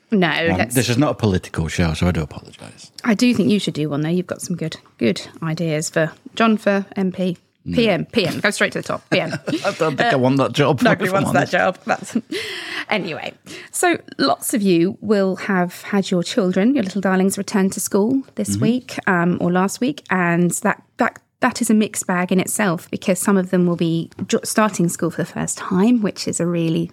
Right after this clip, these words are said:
Speaker 1: really big, big one. Um, or you may have old ones
Speaker 2: Starting
Speaker 1: secondary
Speaker 2: secondary,
Speaker 1: school.
Speaker 2: or going to university, or starting
Speaker 1: Yeah.
Speaker 2: college.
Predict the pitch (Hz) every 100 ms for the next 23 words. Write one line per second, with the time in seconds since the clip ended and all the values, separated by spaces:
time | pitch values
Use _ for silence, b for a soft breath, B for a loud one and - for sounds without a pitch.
0 | - - - - - - - - - -
1 | 170 180 180 175 175 - 196 190 190 B
2 | B B 226 220 226 233 220 233 226 226
3 | 233 220 220 226 226 - - - - 107
4 | - 101 110 101 - 185 - - 98 -
5 | 233 226 233 226 240 90 - 98 95 87
6 | 98 92 - 101 98 104 107 107 220 208
7 | 214 220 220 92 92 87 -